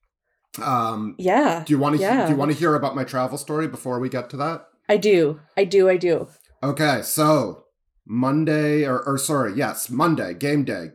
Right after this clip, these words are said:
Speaker 1: game morning. There's a shoot around going on.
Speaker 2: Mm-hmm,
Speaker 1: Uh, James
Speaker 2: mm-hmm.
Speaker 1: Herbert, friend of the podcast, I think we can say,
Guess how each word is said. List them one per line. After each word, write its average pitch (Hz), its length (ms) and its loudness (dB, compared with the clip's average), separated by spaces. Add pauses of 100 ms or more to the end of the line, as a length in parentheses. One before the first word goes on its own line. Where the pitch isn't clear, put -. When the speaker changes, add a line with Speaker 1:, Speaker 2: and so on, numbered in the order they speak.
Speaker 1:
game 147 220 0
morning. 117 420 -2
There's 107 160 -8
a - 20 -14
shoot 165 240 0
around 107 460 -4
going 107 260 -4
on. 85 360 -10 (200)
Speaker 2:
Mm-hmm, 180 180 -10
Speaker 1:
Uh, 107 300 -4
James 135 440 -2
Speaker 2:
mm-hmm. 165 100 -4
Speaker 1:
Herbert, 110 340 -4
friend 110 260 -6
of 113 120 -8
the 127 80 -4
podcast, 95 680 -8
I 95 80 -8
think 98 240 -12
we 95 120 -10
can 98 160 -14
say, 87 380 -10